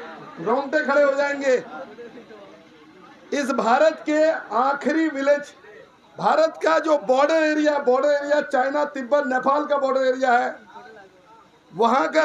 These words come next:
रहने वाला हूँ, जहाँ पर छः से सात महीने बच्चे स्कूल नहीं जाते क्योंकि बहुत ज़्यादा बर्फ पड़ती है। और मैंने भी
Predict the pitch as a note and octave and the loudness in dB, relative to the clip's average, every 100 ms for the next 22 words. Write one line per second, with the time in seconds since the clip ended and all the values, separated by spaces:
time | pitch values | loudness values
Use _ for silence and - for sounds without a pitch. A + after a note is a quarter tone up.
0 | C#4 C4+ C#4+ C#4+ D4 C#4+ D4 D4 - - | 2 2 2 2 2 2 0 -4 -14 -20
1 | - - - - A3+ D3 A3+ C4 D#4 D#4+ | -20 -20 -20 -20 -10 -2 0 0 0 0
2 | D#4+ D#4 - C4+ D4+ - D#4 - B3+ D4+ | 0 -2 -6 -2 -2 -2 -4 -2 0 0
3 | D4+ C4+ D4 D#4 D4 A#3 - D4+ D4 A#3+ | -4 -4 0 0 -2 -4 -4 -2 -2 -4
4 | - D#4 D#4 D4+ D4 C#4+ C#4+ D#4 D#4 D4 | -4 -2 0 -2 -2 -2 0 0 0 -2
5 | D4 D4+ D4+ - - - - - - C#4 | -8 -14 -18 -20 -20 -20 -20 -20 -6 -4
6 | A#3+ D#4 D4+ E3+ A3+ G#3+ D4 E4+ E4+ C#4 | -2 -2 -2 -2 0 2 4 2 2 0
7 | D4 D4+ D4 - C#4 D#4+ - D4 B3+ D4 | 2 0 0 0 2 2 0 -2 -2 -4
8 | C#4 C4 F#3+ - - - - - - - | -2 -2 -4 -10 -20 -20 -20 -20 -20 -20
9 | - - - - D4 C#4 C4 C4+ D#4 D#4+ | -20 -20 -8 -2 -2 -2 -4 -4 -2 -2
10 | D4+ D#4+ | -2 -4